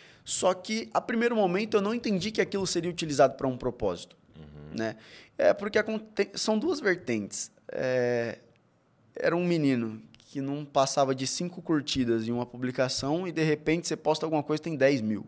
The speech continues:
Speaker 2: Hum.
Speaker 1: É, imaturidade de um jovem que não sabe lidar com isso. Eu tive meus primeiros sessenta mil seguidores, comecei a me achar a estrela, a última bolacha do pacote,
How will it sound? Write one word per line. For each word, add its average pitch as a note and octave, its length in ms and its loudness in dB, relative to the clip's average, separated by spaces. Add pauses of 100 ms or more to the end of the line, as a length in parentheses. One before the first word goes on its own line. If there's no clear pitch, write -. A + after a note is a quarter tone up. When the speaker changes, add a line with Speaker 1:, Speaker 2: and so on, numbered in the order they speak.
(140)
Speaker 2:
Hum. D#2+ 120 -16 (880)
Speaker 1:
É, - 480 0 (340)
imaturidade G3+ 720 6
de D3 60 2
um E3+ 100 2
jovem D3 320 4
que F#3 120 -8
não F#3+ 100 -2
sabe B2+ 280 4
lidar B2 240 2
com - 160 -4
isso. - 320 -6 (200)
Eu E3 340 0
tive D#3 240 -2
meus D3 160 -2
primeiros C#3 360 0
sessenta C3 340 -2
mil B2+ 100 -2
seguidores, D3 800 -2 (120)
comecei C#3+ 460 -4
a D3+ 40 -4
me D#3 80 -2
achar C#3 300 0
a C3+ 60 4
estrela, D3+ 720 0
a - 40 6
última C#3+ 340 0
bolacha B2 420 4
do B2+ 80 -2
pacote, C3+ 600 6